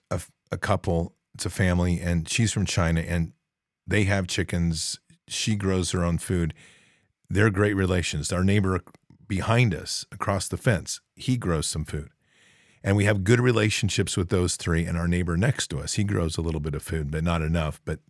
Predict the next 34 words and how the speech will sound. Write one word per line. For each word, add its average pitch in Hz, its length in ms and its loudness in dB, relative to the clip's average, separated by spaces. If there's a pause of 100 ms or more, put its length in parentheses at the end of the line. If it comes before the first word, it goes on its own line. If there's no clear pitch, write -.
anyway, 78 340 2
he 90 180 -2
does 85 300 0
know 80 160 -2
how 80 140 -4
to 73 80 -6
garden 82 360 0
at 65 120 -8
least. - 280 -12 (1400)
But 110 120 4
when 120 160 4
we 135 100 6
look 160 220 2
at 165 40 2
across 127 400 2
our 101 80 2
neighborhood, 82 500 0 (580)
there's 151 260 4
a - 100 0
ton 139 300 -2
of 92 80 -2
people 117 380 4
that 85 120 2
are 90 100 2
literally 110 420 4
living 95 360 4
in 85 120 2
la 104 180 6
la 73 160 -2
land. 69 280 -4
They 98 100 6
just, 117 260 2
they 113 140 0
think, 127 280 2